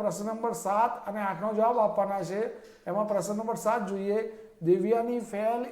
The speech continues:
in love with Kutch as he, પછી ખાલી જગ્યા આપી છે અને અહીંયા આપણને સૂચના આપી છે,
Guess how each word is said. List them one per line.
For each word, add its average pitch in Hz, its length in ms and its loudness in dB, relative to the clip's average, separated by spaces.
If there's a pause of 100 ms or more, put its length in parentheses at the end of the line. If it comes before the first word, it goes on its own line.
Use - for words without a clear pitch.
in 226 380 -6
love 196 440 4
with 226 260 -4 (160)
Kutch 233 340 2 (180)
as 220 360 0 (100)
he, 220 140 -4 (600)
પછી 202 420 0
ખાલી 208 300 -2
જગ્યા 220 260 2
આપી 202 260 -4
છે 226 80 6 (440)
અને 208 180 -4 (300)
અહીંયા 214 260 -2
આપણને 226 340 -4
સૂચના 208 300 -8
આપી 214 180 -4
છે, 233 80 2